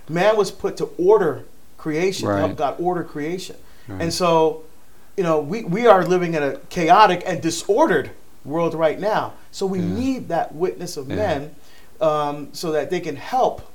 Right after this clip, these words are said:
Speaker 1: with the ordering of, of, uh, society.
Speaker 2: Yeah. And our,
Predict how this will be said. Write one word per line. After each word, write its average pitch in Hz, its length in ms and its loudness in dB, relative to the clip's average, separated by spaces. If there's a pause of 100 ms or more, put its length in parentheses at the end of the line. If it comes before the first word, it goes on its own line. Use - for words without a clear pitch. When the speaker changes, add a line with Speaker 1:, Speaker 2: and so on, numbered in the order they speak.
(180)
Speaker 1:
with 160 180 -6
the 147 80 -2
ordering 160 500 -4
of, 123 240 -8
of, 123 240 -8 (160)
uh, 117 280 -10
society. - 560 -14 (280)
Speaker 2:
Yeah. 101 420 -4 (880)
And 127 220 2
our, 123 300 4